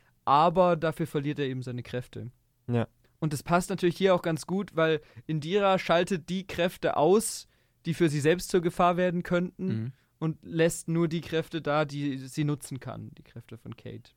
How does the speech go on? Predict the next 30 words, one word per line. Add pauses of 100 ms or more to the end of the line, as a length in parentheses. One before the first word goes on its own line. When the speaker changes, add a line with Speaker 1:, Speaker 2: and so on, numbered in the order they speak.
(100)
Speaker 2:
Ja. (180)
Speaker 3:
Das
finde
ich
aber, (1120)
ich,
ich
bin
gespannt,
ob
das
irgendwie
nochmal
erklärt
wird,
wie
das
funktionieren
soll. (540)
Dass
dann
nur
diese
Gedankenleskraft
ausgeschaltet
ist,
aber
nicht
die
so